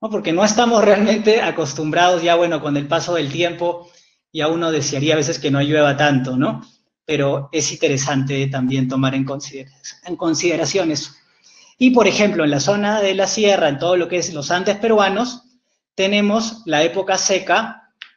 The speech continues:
de mayo, octubre. Siempre me preguntan, "Renzo, ¿cuál es la mejor época para visitar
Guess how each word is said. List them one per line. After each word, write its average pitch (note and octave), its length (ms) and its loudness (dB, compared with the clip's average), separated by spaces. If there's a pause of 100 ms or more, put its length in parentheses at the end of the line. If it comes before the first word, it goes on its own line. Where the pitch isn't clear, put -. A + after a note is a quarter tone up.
(400)
de F3+ 220 2
mayo, E3 380 4
octubre. C#3 440 -6
Siempre A3+ 340 2
me A3 100 2
preguntan, G3+ 480 2
"Renzo, G#3+ 400 0
¿cuál A#3+ 260 4
es B3 100 4
la A3 100 2
mejor G#3 300 -2
época A3 380 -2
para F#3 160 -2
visitar G3 640 -2